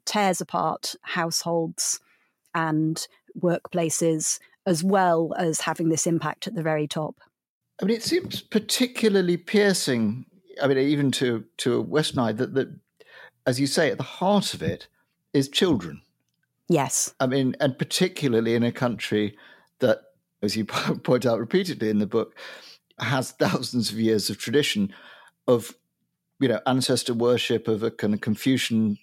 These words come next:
Speaker 2: sense of the duties between, you know, children owe to their parents. It's a kind of complete inversion of what you elsewhere call the, the kind of moral architecture of the country.
Speaker 1: Yes, and that's what's so extraordinary and painful about it, I think.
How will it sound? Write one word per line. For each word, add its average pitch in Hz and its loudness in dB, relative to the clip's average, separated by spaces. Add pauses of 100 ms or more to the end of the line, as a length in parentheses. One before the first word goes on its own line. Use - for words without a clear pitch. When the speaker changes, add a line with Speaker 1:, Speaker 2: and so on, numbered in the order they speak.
(340)
Speaker 2:
sense - -2
of 101 0
the 101 -2
duties 113 2
between, 113 -2 (340)
you 110 2
know, 104 2
children 107 0
owe 107 2
to 98 -6
their 107 0
parents. 113 -2 (340)
It's - -2
a - 0
kind 196 2
of 190 -4
complete 196 -2
inversion 156 2 (120)
of 104 -4
what 113 0
you 123 4
elsewhere 120 2
call 120 -2
the, 117 -2
the 123 -6
kind 123 0
of 120 -2
moral 123 4
architecture 127 -2
of 98 -2
the 127 -4
country. - -10 (580)
Speaker 1:
Yes, 208 0
and 214 2
that's - -2
what's 226 -2
so 214 2
extraordinary 180 0
and 170 0
painful 185 0
about 160 -2
it, 156 -8
I 160 -4
think. - -6